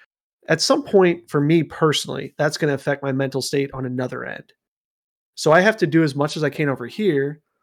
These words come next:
that still complements what I'm doing over here. My, my, like, guilty pleasures, right? Like, "Ooh, I'm gonna go get some hot wings tonight," like,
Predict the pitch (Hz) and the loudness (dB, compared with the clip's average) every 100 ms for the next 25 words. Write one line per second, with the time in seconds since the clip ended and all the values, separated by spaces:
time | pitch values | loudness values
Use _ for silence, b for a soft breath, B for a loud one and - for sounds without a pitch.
0 | _ _ _ - 143 - 160 151 135 - | _ _ _ -6 -4 0 4 4 2 -6
1 | - - 160 160 147 135 131 135 131 135 | -18 -2 -2 0 -2 -2 -4 -6 -2 -2
2 | 131 127 120 120 143 - - _ _ _ | -2 -4 -8 -10 -10 -10 -14 _ _ _
3 | _ _ _ _ - 139 139 139 135 143 | _ _ _ _ -10 -8 -4 -2 0 0
4 | 139 156 143 143 143 139 127 123 131 127 | 2 0 0 -2 0 -2 -4 -14 -8 -6
5 | - 135 135 B B _ 214 190 151 147 | -4 -6 -8 B B _ 2 4 6 4
6 | 151 143 - 135 139 139 143 135 127 135 | 2 2 -2 -4 0 -2 0 -2 -2 -4
7 | 127 123 - 139 127 127 | -6 -6 -8 -8 -10 -10